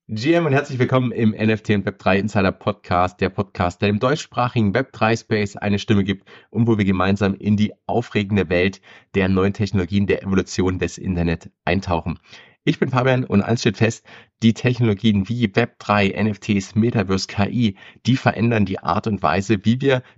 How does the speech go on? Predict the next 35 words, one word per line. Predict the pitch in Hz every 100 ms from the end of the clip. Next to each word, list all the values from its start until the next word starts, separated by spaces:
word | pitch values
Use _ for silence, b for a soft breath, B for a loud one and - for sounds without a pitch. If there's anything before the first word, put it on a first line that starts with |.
| -
das | 87 -
Internet | 113 120 139 131 -
nutzen | 135 - 190 220 B B -
und | 107
damit | 95 110 131
auch, | - 113 -
wie | 107 120
wir | 120 117 -
interagieren, | 143 165 135 110 117 117 107
wie | 120
wir | 113
kommunizieren, | - 135 135 - 120
wie | 117
wir | 185 -
auch | -
konsumieren. | - 202 165 101 90 80 - _ B B B B _ _ 131
In | 196
diesem | 196 170
Podcast | 147 139 139 131
gibt | 113 -
es | 110 -
spannende, | - - 160 160 151 147 b b _ -
praxisbezogene | - 147 - 156 - 110 - 120 110
Use | 127 -
Cases, | - 113 - 117 -
die | 156
zeigen, | - 110 117 117
welches | 101 156 151
Potenzial | - 123 110 - - 101 98
eigentlich | 95 90 90
hinter | 107 98
diesen | 98 104
Technologien | 110 101 110 101 127
steckt | - - - _ _ _ _ _ _ _ _ _
und | - 180 196